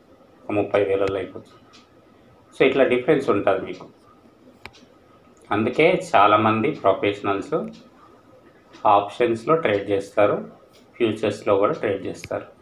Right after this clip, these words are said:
మనకి ట్యాక్సెస్ తక్కువ పడతాయి, తక్కువ క్యాపిటల్ రిక్వైర్‌మెంట్ ఉంటుంది futures and ఆప్షన్స్‌లో ట్రేడ్ చేస్తే.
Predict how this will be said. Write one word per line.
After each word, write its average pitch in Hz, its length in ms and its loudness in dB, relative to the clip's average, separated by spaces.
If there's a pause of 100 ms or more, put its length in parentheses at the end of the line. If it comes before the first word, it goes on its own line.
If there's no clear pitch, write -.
(640)
మనకి 101 180 -2
ట్యాక్సెస్ 110 580 0
తక్కువ 123 320 0
పడతాయి, 123 480 0 (1300)
తక్కువ 160 600 0 (400)
క్యాపిటల్ 123 460 4
రిక్వైర్‌మెంట్ 104 600 2
ఉంటుంది 92 400 -8 (1500)
futures 110 440 -2
and 92 80 -8
ఆప్షన్స్‌లో 95 540 -8
ట్రేడ్ 90 360 -4
చేస్తే. - 300 -12